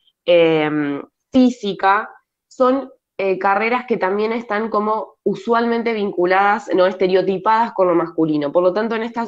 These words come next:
en la Universidad Tecnológica Nacional, que tiene, bueno, en la, en la misma provincia de Entre Ríos tenemos tres sedes y hay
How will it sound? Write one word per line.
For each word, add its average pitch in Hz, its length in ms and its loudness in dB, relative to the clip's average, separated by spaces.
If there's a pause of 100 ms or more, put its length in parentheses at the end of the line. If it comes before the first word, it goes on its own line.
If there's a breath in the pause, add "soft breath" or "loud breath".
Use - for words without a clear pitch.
en 185 120 0
la 180 80 2
Universidad 180 480 0
Tecnológica 196 560 -4
Nacional, 214 380 -4
que 175 100 2
tiene, 170 540 0 (360)
bueno, 175 200 2
en 156 60 -2
la, 160 180 -2
en 160 80 0
la 165 80 2
misma 185 260 2
provincia 175 380 2
de 165 40 0
Entre 165 180 -4
Ríos 190 260 -2
tenemos 170 360 -2
tres 170 240 -2
sedes 208 480 -2
y 156 100 0
hay 160 360 0